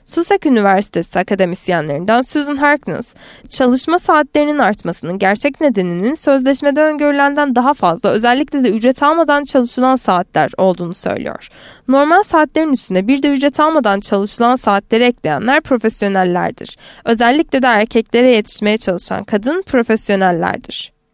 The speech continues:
Son birkaç on yılın en önemli sosyal değişimlerinden biri de sosyal sınıfla çalışma saatleri arasındaki ilişkinin tersine dönmesi olmuştur. Bin dokuz yüz seksenli yıllarda erkeklerin en yoksul yüzde onluk dilimi en zengin diliminden iki saat daha fazla çalışıyordu.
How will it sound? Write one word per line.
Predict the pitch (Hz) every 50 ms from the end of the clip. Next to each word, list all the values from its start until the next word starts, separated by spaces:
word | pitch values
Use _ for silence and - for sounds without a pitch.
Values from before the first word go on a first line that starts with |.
| _ _ _ _ _
Son | - - - 311 320 349 349 294
birkaç | 277 269 277 262 - 349 359 -
on | 294 233 202
yılın | 185 175 160 180 180
en | - - 285
önemli | 302 294 277 233 208
sosyal | 208 - - 214 202 - 240 247 262 247
değişimlerinden | 220 214 220 - - 226 220 220 220 220 226 226 220 226
biri | 262 - 285 -
de | 247 208
sosyal | - - 202 220 - - 247 269
sınıfla | 262 - 277 294 269 - 185
çalışma | 190 - 190 180 196 - 240 254 269
saatleri | - 247 233 233 - 254 262
arasındaki | 269 254 226 220 - - 175 170 120 - -
ilişkinin | 190 185 196 - - 233 262 285
tersine | 262 262 220 214 208 - 214 202
dönmesi | 185 170 160 160 185 - - -
olmuştur. | - - - - - - - - - _ - - - - - - -
Bin | - 254 254
dokuz | 262 262 - 359 349
yüz | 349 330
seksenli | - 330 294 262 - - 285 269 285 294 302 294
yıllarda | 254 208 185 165 165 170 220 - -
erkeklerin | 220 202 208 - 240 - - 254 254 262
en | 277 285 294
yoksul | 277 208 180 - - - 190 190
yüzde | 196 208 214 208 220 247
onluk | 233 233 233 240 262 269 - -
dilimi | - 170 175 180 214 285
en | 302 - 285 285 277
zengin | 247 240 208 185 180 185 190 185
diliminden | 202 196 202 208 214 226 302 330 - -
iki | - - - 330
saat | - - 294 277 285 320 - -
daha | 262 233 233
fazla | 233 196 180 180 - 135
çalışıyordu. | - - 165 175 - - - - 95 101 - - -